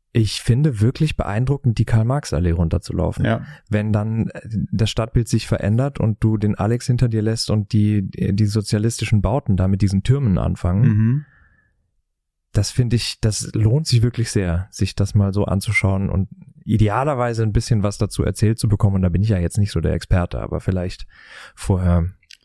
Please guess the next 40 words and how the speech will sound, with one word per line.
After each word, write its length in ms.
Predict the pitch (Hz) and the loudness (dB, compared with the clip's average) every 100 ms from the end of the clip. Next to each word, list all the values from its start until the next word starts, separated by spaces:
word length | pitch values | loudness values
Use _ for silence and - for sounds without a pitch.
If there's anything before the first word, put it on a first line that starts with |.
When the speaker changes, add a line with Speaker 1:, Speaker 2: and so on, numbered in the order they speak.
| _ _ - | _ _ -6
Speaker 2:
Und 140 | 123 | 2
Speaker 1:
was 160 | 123 - | 2 2
ein 60 | 98 | 0
bisschen 260 | 104 98 | 2 2
zu 140 | - 92 | 2 2
lesen 320 | 90 90 98 | 4 4 6
Speaker 2:
nur 80 | - | 4
Speaker 1:
über 80 | |
Speaker 2:
mal 60 | - | 4
Speaker 1:
die 60 | 147 | 4
Geschichte. 140 | 151 139 | 2 2
Speaker 2:
angenommen, 520 | 139 - - - 120 | 0 0 -2 -2 0
du 80 | 120 | 0
bist 200 | 127 - | 0 0
dann 140 | 123 113 | 0 0
da 280 | 110 117 | 0 0
mit 220 | 113 117 117 | 2 2 2
deinen, 360 | 110 110 107 | 2 2 2
mit 120 | 110 | 0
deinen 240 | 104 104 110 | -2 -2 0
Kumpels 460 | 135 135 120 117 | -2 0 0 0
aus 380 | 107 107 110 - | -2 -2 -2 -2
New 80 | 113 | 2
York 300 | 110 107 117 | 2 2 0
Speaker 1:
Mhm. 40 | 113 | 2
Speaker 2:
unterwegs 560 | 110 104 117 143 - | 4 4 2 0 -4
und 360 | 104 104 101 107 - | -2 -2 -4 -6 -4
irgendwie 260 | 107 104 | -2 0
gegen 200 | 101 101 | 0 0
Mittag 420 | 101 110 110 110 | 0 0 -2 -2
knurrt 240 | - 113 113 | 0 0 0
euch 160 | 113 | -2
der 100 | - | -2
Magen. 520 | 107 98 120 131 131 127 | -2 -2 -2 -2 -4 -6
Wo 80 | 120 | -2
Speaker 1:
Mhm. 40 | 110 | 0
Speaker 2:
würdest 220 | 101 - | 0 0
du 40 | |
in 80 | 113 | 0
Mitte 220 | 123 123 | 0 -2